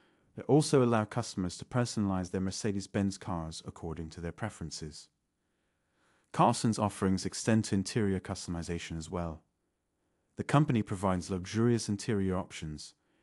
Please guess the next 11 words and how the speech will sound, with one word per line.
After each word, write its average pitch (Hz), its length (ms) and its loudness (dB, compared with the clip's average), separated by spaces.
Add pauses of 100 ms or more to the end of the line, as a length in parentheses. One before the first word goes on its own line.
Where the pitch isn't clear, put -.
(220)
including 113 400 2
premium 147 500 4
leather 127 300 2
upholstery, 95 640 -4 (360)
bespoke - 400 4
trim 123 240 2
materials, 95 640 0 (440)
and 120 120 0
advanced 101 440 0
multimedia 98 540 0
systems. - 600 -10